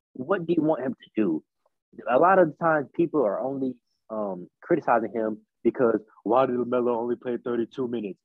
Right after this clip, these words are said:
LaMelo needs to be played forty minutes." But it, bro, and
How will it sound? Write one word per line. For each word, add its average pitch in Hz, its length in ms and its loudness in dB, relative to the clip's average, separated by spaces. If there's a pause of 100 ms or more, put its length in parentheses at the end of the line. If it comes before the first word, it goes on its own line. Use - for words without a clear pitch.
(220)
LaMelo 127 400 2
needs 131 180 0
to 107 40 -6
be 120 120 -4
played 123 360 0
forty 127 260 0
minutes." 117 320 -6 (260)
But 131 100 2
it, 165 160 -4
bro, 147 520 2 (220)
and 156 140 -4